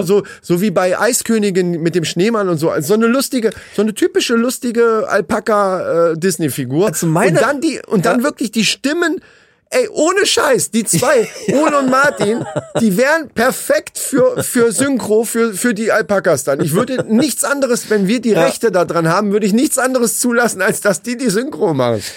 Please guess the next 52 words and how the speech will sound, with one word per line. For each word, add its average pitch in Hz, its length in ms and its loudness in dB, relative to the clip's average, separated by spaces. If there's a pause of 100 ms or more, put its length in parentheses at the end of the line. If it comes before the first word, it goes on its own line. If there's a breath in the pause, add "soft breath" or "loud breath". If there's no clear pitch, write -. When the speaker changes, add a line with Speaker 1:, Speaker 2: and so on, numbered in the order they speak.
(200 loud breath)
Speaker 1:
Das - 100 0
ist 160 60 2
Speaker 2:
Ich, - 40 -8
Speaker 1:
der 208 100 0
Speaker 2:
ich 196 140 -2
hatte 302 140 2
Speaker 1:
Knaller, 240 160 2
Speaker 2:
im, 214 100 4
Speaker 1:
ist 196 80 0
das. 120 180 0
Speaker 2:
wo 165 140 -4
ich 202 80 -2
das - 180 -2
gemacht 190 360 -4
hab 196 120 -2
und, 175 220 -4
und, 151 180 -6
äh, - 40 -4
an 139 240 -2
der 156 100 -2
Idee 170 400 -2 (320)
rumgebastelt 170 640 -6
hatte, 175 300 -2 (540 loud breath)
da 139 100 -4
hatte 185 160 -2
ich 190 120 -4
immer 208 160 0
im 175 120 0
Hinterkopf, 220 640 -2 (220)
äh, 170 300 2
von, 170 380 -2
äh, 135 300 -4 (240)
wie 139 160 -8
heißt 170 220 -4
das 156 100 -4
mit 143 140 -6
den 127 160 -2
Bären? 180 600 0 (1120)
Da 123 100 -12
gibt's - 200 -12
ja 139 120 0
die 127 100 0
Bären-, 170 380 -2
Speaker 1:
Bärenbrüder. 170 520 2
Speaker 2:
Bärenbrüder, 147 460 2
Speaker 1:
Ja. 123 120 -4
Speaker 2:
genau. 123 360 0 (160)
Also 131 180 -2
dieses 156 220 0
alte, 160 400 2
alte 156 240 -2
Disney-Ding, 208 580 -2